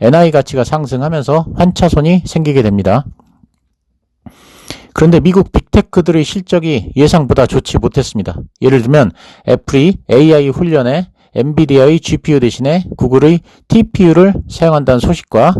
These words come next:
반도체의 거장인 진켈러의 텐스토렌트가 에이치비엠 대신에 지디디알 식스를 사용한다는 소식 때문에 글로벌 대장주인 엔비디아에 불안감이 드리워졌습니다.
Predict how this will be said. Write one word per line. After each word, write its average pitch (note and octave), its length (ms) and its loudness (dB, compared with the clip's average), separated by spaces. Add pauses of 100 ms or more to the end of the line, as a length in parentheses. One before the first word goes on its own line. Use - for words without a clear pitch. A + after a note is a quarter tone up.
(640)
반도체의 D#3+ 640 0
거장인 A#2+ 600 0
진켈러의 D3 840 0
텐스토렌트가 C#3 960 0 (400)
에이치비엠 E3 520 0
대신에 C#3+ 500 0 (280)
지디디알 C#3+ 600 2
식스를 F#3 540 -2
사용한다는 C#3+ 480 -2
소식 - 340 -4
때문에 F3 540 2 (400)
글로벌 D#3+ 420 2
대장주인 B2 640 -2 (120)
엔비디아에 B2+ 720 0 (100)
불안감이 C3 640 0
드리워졌습니다. G#2+ 800 0